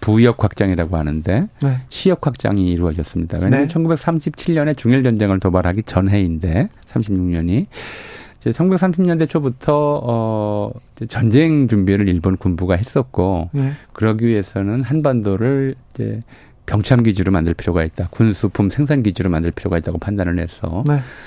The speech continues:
Speaker 1: 삼십 년대 초반부터 일종의 좀, 어,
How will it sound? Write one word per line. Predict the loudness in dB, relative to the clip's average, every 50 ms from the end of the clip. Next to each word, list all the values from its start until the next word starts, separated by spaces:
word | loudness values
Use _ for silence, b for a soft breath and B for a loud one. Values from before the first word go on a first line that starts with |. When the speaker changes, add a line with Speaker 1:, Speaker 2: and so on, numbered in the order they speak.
| B B
Speaker 1:
삼십 | -4 -2 -2 0 0 0 0
년대 | 0 0 -2
초반부터 | -4 -2 0 2 2 2 0 0 -2 -2 -2 -2 -2
일종의 | -2 -2 -2 0 0 0 0
좀, | 0 -2 -4 -4 B B B B B B B B B B -6
어, | -4 -2 0 0 0 0 -2 -2 -2 -4 -4 -6 -8